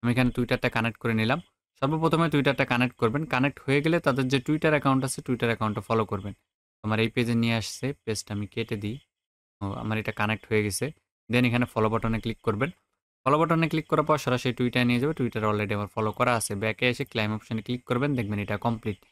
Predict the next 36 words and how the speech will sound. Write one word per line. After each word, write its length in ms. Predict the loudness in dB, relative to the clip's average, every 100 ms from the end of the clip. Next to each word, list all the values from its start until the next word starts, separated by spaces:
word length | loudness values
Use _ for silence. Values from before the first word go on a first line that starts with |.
| _ _ _ _
এভাবে 260 | 0 2 2
আপনার, 300 | 2 2 0 -2
আহ, 240 | -2 0 0
Twitter 280 | -2 0 0
ফলোয়িং 380 | 0 -2 -2 0
ভেরিফাইড, 420 | -2 -2 -2 -4 -6
এটা 180 | -8 -6
ফেইলড 340 | 0 0 2
হয়ে 140 | 2
গেছে। 160 | 0 -2
আমি 120 | -2
এটা 100 | -2
কমপ্লিট 400 | 0 2 2 0
করেছি, 360 | 0 -2 -2 -2
তারপরেও 400 | -4 -6 -2 -2
এটা 160 | 0 -2
ফেইল 280 | -2 -2
দেখাচ্ছে। 380 | -2 -2 -4 -6 -8 -10 _ _ _ _
তো 80 | -4
একটু 200 | -2 -2
পরে 260 | 0 2 4
ট্রাই 220 | 2 2
করবেন, 340 | 2 2 0
যেমন 140 | 0 2
নয় 100 | 2
সেকেন্ড 320 | 0 0 -2 0
হোক। 180 | -2 0
তারপর 260 | 0 2
এখানে 220 | 0 2 2
দেখুন, 260 | 0 -2 -4 -8 _ _ _ _ -2
আহ, 200 | 0 0
জয়েন 280 | 2 4 4 4
Discord 340 | 2 2 0
সার্ভার, 340 | 2 0 0
তাদের 220 | -2 -2
যে 100 | 0